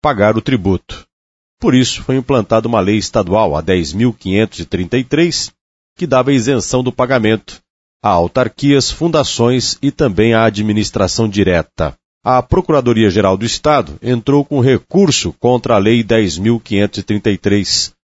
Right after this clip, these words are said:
e o processo rolou por doze anos na Justiça. Agora, a ministra Ellen Grace, que foi relatora do processo, tomou uma decisão e teve o apoio da maioria do Supremo Tribunal Federal. O governo do Estado do Paraná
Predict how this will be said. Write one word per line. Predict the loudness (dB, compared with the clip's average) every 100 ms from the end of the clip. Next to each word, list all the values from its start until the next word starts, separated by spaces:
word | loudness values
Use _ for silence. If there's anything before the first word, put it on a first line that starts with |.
| _
e | -2
o |
processo | 0 -2 0 0 0
rolou | 0 2 2
por | 0 -4
doze | 0 2 2 2 0
anos | 0 0
na | -2
Justiça. | 0 -4 -4 -2 -2 -2 -6 -10 _
Agora, | -4 0 2 2
a |
ministra | 2 0 0 0 0
Ellen | 0 0
Grace, | 2 2 0 -6 -10 _
que | -10
foi | -2 0
relatora | 2 0 -2 0 2 0 -6 -14 _
do | -8
processo, | -2 -2 0 0 0 -4 -8 -16 _
tomou | -2 2 2
uma | 2
decisão | 0 0 0 2 2 0
e |
teve | -2 -2 0
o | 0
apoio | -2 0 0 2 2
da | 2
maioria | 2 2 2 2
do | 0
Supremo | -2 -4 0 0 0
Tribunal | -2 -2 0 0
Federal. | 0 0 0 -4 _ -12
O |
governo | -2 0 2 2 0
do | -2
Estado | -6 -2 -2
do | -2
Paraná | -2 0 0 0